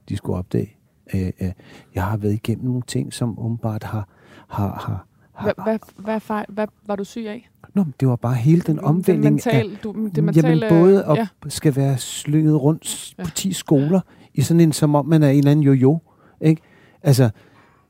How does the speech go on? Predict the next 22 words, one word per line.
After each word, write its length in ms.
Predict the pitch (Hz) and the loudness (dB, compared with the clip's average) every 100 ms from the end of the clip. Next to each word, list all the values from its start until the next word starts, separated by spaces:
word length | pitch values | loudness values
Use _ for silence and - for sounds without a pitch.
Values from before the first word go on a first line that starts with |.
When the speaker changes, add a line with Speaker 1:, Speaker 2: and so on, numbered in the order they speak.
| - | -8
Speaker 1:
øh, 240 | 143 147 165 | -6 -4 0
uden 200 | 170 220 | 2 4
at 120 | 220 | 4
vide 260 | 165 226 240 | 4 4 2
det, 80 | 185 | 2
men 260 | 147 147 - | 0 0 0
egentlig 300 | 226 233 220 | -2 -2 -4
med 100 | 196 | -4
en 80 | 190 | -6
ordentlig 300 | - 208 208 | -8 -8 -8
portion 540 | - 190 - 175 165 - | -2 -2 0 0 0 -6
kærlighed, 580 | - 147 160 208 180 180 | -2 0 2 4 4 4
så 140 | - 160 | 0 2
jeg 180 | 151 143 | 4 4
ikke 180 | 170 | 2
er 40 | 175 | 0
endt 340 | 160 165 - - _ | -2 -4 -8 -20 _
i, 200 | 180 160 | 2 4
øh, 300 | 147 135 123 | 6 4 2
i, 300 | 120 139 123 | 0 -2 0
øh, 340 | 117 113 113 113 _ _ _ _ _ _ - | 0 -2 -4 -8 _ _ _ _ _ _ -8
fordærv 560 | - 143 139 147 175 | 0 2 2 0 -4